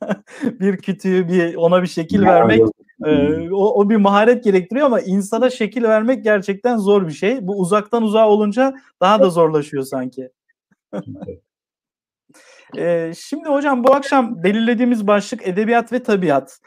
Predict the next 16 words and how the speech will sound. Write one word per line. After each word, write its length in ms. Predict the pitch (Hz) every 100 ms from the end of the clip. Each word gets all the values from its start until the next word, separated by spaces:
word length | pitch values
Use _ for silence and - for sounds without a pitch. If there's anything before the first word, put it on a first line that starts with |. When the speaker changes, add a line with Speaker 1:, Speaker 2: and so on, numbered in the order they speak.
| _ _ _ -
Speaker 1:
Ee, 360 | 151 139 135 131 208 226 - 185 _ 208
insan 840 | 214 240 - - 285 285 254 214
bu 160 | 247
tabiatın 480 | 247 208 226 220 247
içerisinde 880 | 214 - 196 185 208 202 208 202 - -
kendisini 560 | 202 190 165 - 185
buluyor, 360 | 175 156 135 131
doğuyoruz 600 | 175 170 147 139 190 170
ve 180 | 175 170
bir, 260 | 185 175
e, 440 | 170 156 147 143 143 - -
atmosferin 640 | 170 185 170 170 180 165
içerisinde, 680 | - 135 127 135 131 139 151
bir 100 | 170
vasata 520 | 165 160 185 196 170
doğuyoruz. 540 | 147 131 143 220 -